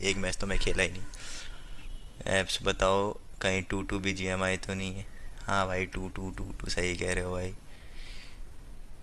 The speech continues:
दिखा देंगे भाई, जितने भी पीओवी हैं आपको सारे हैंड कैम्प्स मिल जाएंगे। आ, अगर आज हम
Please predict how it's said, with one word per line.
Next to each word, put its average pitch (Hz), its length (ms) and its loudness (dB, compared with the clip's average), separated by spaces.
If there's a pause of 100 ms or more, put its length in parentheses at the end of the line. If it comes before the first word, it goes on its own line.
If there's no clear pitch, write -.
(400)
दिखा 104 260 8
देंगे 104 280 4
भाई, 98 200 8
जितने 101 340 2
भी 104 120 4
पीओवी 101 460 4
हैं 98 180 6
आपको 98 260 0
सारे 104 300 6
हैंड 101 280 2
कैम्प्स 98 400 0 (800)
मिल 98 160 2
जाएंगे। 98 360 4 (1160)
आ, 95 60 6 (1040)
अगर 120 260 10 (120)
आज 123 420 8
हम 117 420 2